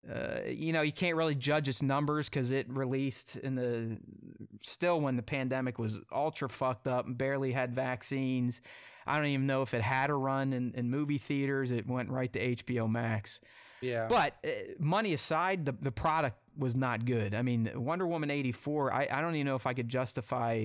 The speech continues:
Speaker 1: ever watching it again. It's just,
Speaker 2: No.
Speaker 1: it's, like,
Speaker 2: Unless they come
Speaker 1: blah.
Speaker 2: out with a re-edited version that has thirty minutes less movie in
Speaker 1: Yeah,
Speaker 2: it,
Speaker 1: it's
Speaker 2: I'm
Speaker 1: just,
Speaker 2: not watching it again.
Speaker 1: it's blah as
Speaker 2: <laughs>
Speaker 1: fuck. I mean, I, I guess this speaks a little bit to Eternals. I, I would, I'd be willing to watch Eternals again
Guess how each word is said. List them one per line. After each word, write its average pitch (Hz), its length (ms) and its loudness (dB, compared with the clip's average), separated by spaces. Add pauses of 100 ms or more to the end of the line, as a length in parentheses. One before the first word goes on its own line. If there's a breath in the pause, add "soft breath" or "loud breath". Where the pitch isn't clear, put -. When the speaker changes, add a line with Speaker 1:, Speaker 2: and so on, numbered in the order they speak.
(100)
Speaker 1:
ever 120 240 0
watching 110 480 0
it 104 120 0
again. 104 340 -2
It's 101 140 -4
just, - 400 -4
Speaker 2:
No. 143 240 0 (240)
Speaker 1:
it's, - 260 -4
like, 120 200 0
Speaker 2:
Unless 165 280 6
they 202 140 8
come 151 220 4
Speaker 1:
blah. 165 120 6
Speaker 2:
out 170 80 4
with 165 200 2
a 143 80 8
re-edited 147 760 4
version 143 460 2
that 123 160 6
has 139 320 4
thirty 143 400 4
minutes 139 480 0
less 123 440 2
movie 143 380 0
in 151 120 2
Speaker 1:
Yeah, - 60 2
Speaker 2:
it, - 20 0
Speaker 1:
it's - 100 -2
Speaker 2:
I'm 123 100 2
Speaker 1:
just, 139 100 0
Speaker 2:
not 123 220 2
watching 113 340 -2
it 135 140 -4
again. 160 220 -2
Speaker 1:
it's 151 140 0
blah 190 320 4
as 139 120 0
Speaker 2:
<laughs> - 0 -
Speaker 1:
fuck. 190 240 2
I 170 80 4
mean, 180 220 2
I, 139 240 -4 (120)
I 160 120 0
guess 233 320 0
this 156 220 -2
speaks - 500 -2
a 147 80 -2
little 156 180 0
bit 147 140 0
to 135 120 -2
Eternals. 135 640 0
I, 180 400 0 (200)
I 180 260 2
would, 190 400 2
I'd 185 220 2
be 190 120 0
willing 165 280 2
to 147 80 2
watch 143 260 0
Eternals 131 500 -2
again 107 440 0